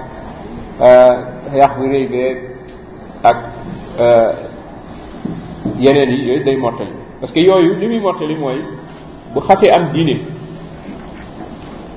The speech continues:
euh, léeg-léeg lee li muy mottali taar bi dana la tax yow xaj na doo xoolati beneen jigéen, parce que taaram dana fees sa bët ba dootoo xoolati beneen jigéen ngir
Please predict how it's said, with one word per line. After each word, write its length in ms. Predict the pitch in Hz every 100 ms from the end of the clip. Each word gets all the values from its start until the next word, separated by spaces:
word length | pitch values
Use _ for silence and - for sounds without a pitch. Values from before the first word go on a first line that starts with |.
| -
euh, 260 | 131 131 123 - -
léeg-léeg 380 | 147 190 185 185
lee 200 | 175 180 160
li 80 | 185
muy 140 | 190
mottali 300 | 175 156 139 131
taar 280 | 170 165 165
bi 80 | 208 - - - - - - 117
dana 240 | 131 160 165
la 220 | 165 170 -
tax 160 | 165 - - - -
yow 360 | 127 139 156 160 - - - - - - - - - - -
xaj 160 | 151 151
na 120 | 160 165 -
doo 160 | 147 151 -
xoolati 300 | 151 143 147
beneen 220 | 139 127
jigéen, 220 | 131 123 - - - - - - - - - - - -
parce 140 | -
que 80 | 143
taaram 360 | 131 147 143 143
dana 160 | 135 139
fees 180 | 165 151
sa 60 | 131
bët 280 | 131 - 127
ba 60 |
dootoo 260 | 120 127 127
xoolati 320 | 131 120 110 117
beneen 240 | 127 127 120
jigéen 300 | 127 143 98 - - - - - - -
ngir 220 | 117 139